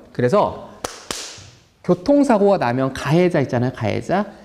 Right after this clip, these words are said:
가해자는 자기가 좋든 싫든 사고를 내면은 민사 책임, 형사 책임, 행정 책임 세 가지를 동시에 져야 돼요. 무조건,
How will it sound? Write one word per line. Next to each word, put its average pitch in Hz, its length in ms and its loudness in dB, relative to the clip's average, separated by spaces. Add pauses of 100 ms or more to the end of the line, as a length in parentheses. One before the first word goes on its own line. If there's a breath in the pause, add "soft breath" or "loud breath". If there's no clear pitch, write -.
(180 loud breath)
가해자는 208 680 0
자기가 165 540 0
좋든 202 540 0
싫든 269 600 2
사고를 254 600 2
내면은 170 760 2 (200 loud breath)
민사 156 480 2
책임, 165 500 0
형사 190 360 4
책임, 165 440 0
행정 226 340 2
책임 170 300 0
세 262 220 0
가지를 233 800 0
동시에 190 500 2
져야 113 260 0
돼요. 92 220 -6 (240)
무조건, 135 680 0